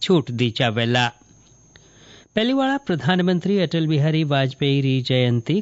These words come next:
काल सुशासन दिवस रा तौर मनाई जावेला।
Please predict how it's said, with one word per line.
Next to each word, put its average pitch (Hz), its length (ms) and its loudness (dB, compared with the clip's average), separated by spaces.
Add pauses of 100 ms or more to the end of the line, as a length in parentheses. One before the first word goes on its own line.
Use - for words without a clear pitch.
काल 123 360 -2
सुशासन 156 680 -2
दिवस 127 340 -2
रा 117 100 0
तौर 131 340 0
मनाई 107 380 0
जावेला। 110 520 0